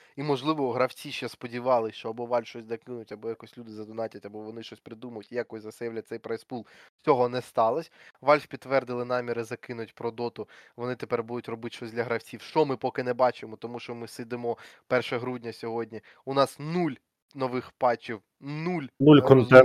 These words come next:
Speaker 2: контенту.
Speaker 1: того, да, коли цей контент вийде. Нагадаємо, коли вийшов великий патч з переробкою повністю мапи, це сім тридцять один, ні? Це, це, це він був, да? Ні,
Speaker 2: М,
Speaker 1: ні, інший, це,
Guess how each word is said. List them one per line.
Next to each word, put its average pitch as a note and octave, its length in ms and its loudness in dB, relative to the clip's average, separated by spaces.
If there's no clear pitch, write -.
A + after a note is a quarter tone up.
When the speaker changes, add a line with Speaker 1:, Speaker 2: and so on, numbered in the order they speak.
Speaker 2:
контенту. A2+ 180 -2
Speaker 1:
того, B2 360 -2
да, B2 200 2
коли C#3 260 -4
цей B2+ 160 -4
контент B2+ 420 -6
вийде. F#3 360 -4
Нагадаємо, C#3+ 580 4
коли B2+ 180 -4
вийшов B2+ 360 -10
великий C3 380 -6
патч B2+ 320 0
з - 40 -20
переробкою A#2+ 680 -6
повністю A#2+ 500 -14
мапи, E3 280 -4
це A#2 160 -12
сім B2+ 240 -14
тридцять B2 420 -16
один, D3 240 -14
ні? D3 300 -14
Це, - 140 -14
це, A#2 200 -14
це A#2+ 180 -14
він C#3+ 160 -14
був, C#3+ 200 -20
да? A#2+ 160 -18
Ні, C3 80 -16
Speaker 2:
М, C3+ 60 -12
Speaker 1:
ні, C3+ 300 -14
інший, - 340 -20
це, - 180 -20